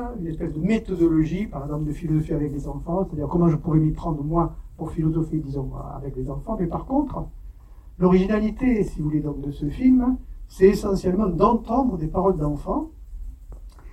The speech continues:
Et si on pensait que les enfants n'étaient pas capables, disons, de penser, de philosopher, quand on a vu le film,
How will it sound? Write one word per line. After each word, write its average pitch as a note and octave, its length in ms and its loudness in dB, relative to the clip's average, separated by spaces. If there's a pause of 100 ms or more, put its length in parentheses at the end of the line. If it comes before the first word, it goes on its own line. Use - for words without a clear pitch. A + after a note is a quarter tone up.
(160)
Et F3 60 4
si G#3 120 2
on F#3+ 80 6
pensait G3 320 6
que F3+ 100 0
les D#3+ 160 4
enfants E3 280 2
n'étaient C#3+ 180 -2
pas D3+ 140 -6
capables, D#3 420 -2
disons, C3+ 300 -6
de B2+ 80 -6
penser, D3 460 -4
de B2 200 -4
philosopher, D3 480 -6
quand E3 220 -2
on C#3+ 60 -2
a - 20 -4
vu D3+ 160 0
le B2+ 80 -4
film, F3+ 380 -2